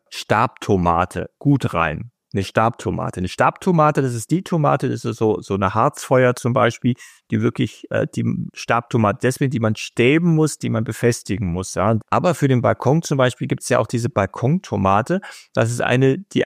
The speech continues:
lässt man einfach wachsen, die braucht man nicht ausgeizen. Und, äh,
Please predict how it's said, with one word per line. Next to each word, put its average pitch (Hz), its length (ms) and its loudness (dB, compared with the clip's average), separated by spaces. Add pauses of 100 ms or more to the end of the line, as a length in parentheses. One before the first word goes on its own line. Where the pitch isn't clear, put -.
lässt 117 300 0
man 120 80 4
einfach 104 280 0
wachsen, 135 420 -2
die 117 80 0
braucht 104 200 0
man 110 120 0
nicht 104 160 -4
ausgeizen. 135 800 0 (340)
Und, 117 500 0
äh, 110 120 -6